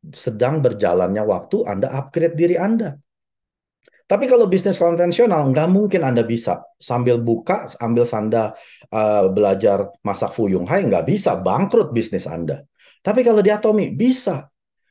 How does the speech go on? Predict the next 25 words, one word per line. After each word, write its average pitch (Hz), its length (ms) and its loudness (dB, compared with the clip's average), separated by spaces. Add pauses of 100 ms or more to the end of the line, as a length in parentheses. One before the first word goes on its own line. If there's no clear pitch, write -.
(140)
Jadi 180 240 2
Anda 185 320 2
yang 190 240 2
belum 247 240 2
punya 190 240 0
keahlian 131 640 -2
pada 110 160 2
saat 117 240 -2
Anda 110 240 -2
join, 107 400 2
nggak 220 380 -2 (100)
apa-apa, 320 320 -8
Bapak 92 320 -2
Ibu. - 80 -20 (240)
Silakan. 226 640 -4 (640)
Ya, 156 400 -2
pintu 202 480 0
terbuka 165 480 -2
lebar-lebar 139 720 0
untuk 139 240 -4
Anda. 135 480 -4
Silakan 247 480 -2
masuk 127 240 -6
ke 87 160 -12
Atomi. - 280 -16